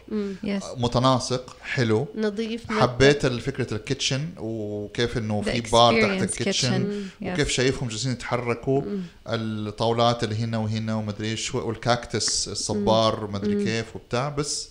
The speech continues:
Speaker 3: آه،
Speaker 2: This is it.
Speaker 1: مم.
Speaker 2: البسيط
Speaker 3: بس أيوة.
Speaker 2: الممتنع.
Speaker 3: يعني
Speaker 1: مم.
Speaker 3: يمكن، يمكن حسيت ال-، ال-، الإفرت اللي اتحط في سيركا أكتر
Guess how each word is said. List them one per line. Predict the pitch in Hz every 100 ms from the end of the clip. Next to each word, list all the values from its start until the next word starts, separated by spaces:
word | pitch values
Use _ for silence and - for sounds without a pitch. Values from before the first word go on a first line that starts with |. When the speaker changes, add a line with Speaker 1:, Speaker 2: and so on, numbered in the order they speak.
| - - - - - - -
Speaker 3:
آه، | 110 107 104 107 104 104 101
Speaker 2:
This | 202 320
is | 302
it. |
Speaker 1:
مم. | 311 - - - 220
Speaker 2:
البسيط | 254 247 226 285
Speaker 3:
بس |
أيوة. | 269 254
Speaker 2:
الممتنع. | 277 139 - -
Speaker 3:
يعني | - 127
Speaker 1:
مم. | 151
Speaker 3:
يمكن، | 175 185 160 147
يمكن | 170 170
حسيت | - 143 - 175 175
ال-، | 143 127
ال-، | 95 120 107
الإفرت | 101 110 110 147 156 131 - -
اللي | 107
اتحط | - 135 -
في | -
سيركا | 123 135 147 147 180 240 - - _ - _ -
أكتر | 120 - 87